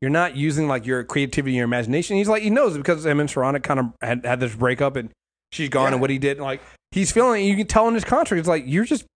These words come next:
Speaker 1: you just put a wall up. That's not you, Kyle. Like, you always just create stuff." You know that when Hal's doing, when Hal's doing his contract, they're almost always plane related. Almost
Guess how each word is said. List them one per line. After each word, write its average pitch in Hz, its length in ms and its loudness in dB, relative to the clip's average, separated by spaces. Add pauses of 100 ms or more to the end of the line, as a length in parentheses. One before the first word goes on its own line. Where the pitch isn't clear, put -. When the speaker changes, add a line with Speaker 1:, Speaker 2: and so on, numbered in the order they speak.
Speaker 1:
you 156 80 2
just 233 160 0
put 254 100 0
a 175 60 2
wall 123 400 0
up. - 180 -14 (600)
That's 175 200 -2
not 370 220 0
you, 113 160 -4
Kyle. 120 420 -4
Like, 190 240 -2
you 202 280 -2
always 233 180 0
just 208 160 -4
create 269 160 -2
stuff." - 480 -6
You 170 120 0
know 190 140 4
that 185 140 4
when 175 100 2
Hal's 160 520 2
doing, 156 420 2
when 135 140 -2
Hal's 160 260 4
doing 156 220 2
his 196 100 0
contract, 143 320 0
they're 147 100 2
almost 151 280 0
always 147 260 4
plane 202 320 2
related. 113 500 -4
Almost 170 280 2